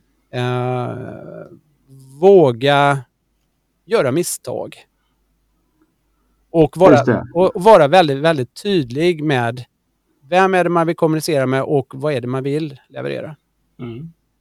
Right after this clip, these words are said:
Speaker 2: Precis. Man, man ska ta de här fyra frågorna som du hade. Var-, varför finns jag på LinkedIn? Vem vill jag kommunicera med? Eh, vad
Speaker 1: Vad?
Speaker 2: hade du mer då?
Speaker 3: Vad vill du dela,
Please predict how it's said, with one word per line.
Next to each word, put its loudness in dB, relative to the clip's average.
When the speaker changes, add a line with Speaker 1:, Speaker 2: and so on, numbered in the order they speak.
Speaker 2:
Precis. 2
Man, 4
man 4
ska 0
ta 4
de 4
här 4
fyra 6
frågorna 4
som 2
du 6
hade. 2
Var-, 2
varför 0
finns 2
jag 2
på 4
LinkedIn? 4
Vem 2
vill 6
jag 0
kommunicera 0
med? 0
Eh, -8
vad 2
Speaker 1:
Vad? 8
Speaker 2:
hade 4
du 0
mer -2
då? -8
Speaker 3:
Vad -10
vill -2
du -4
dela, -6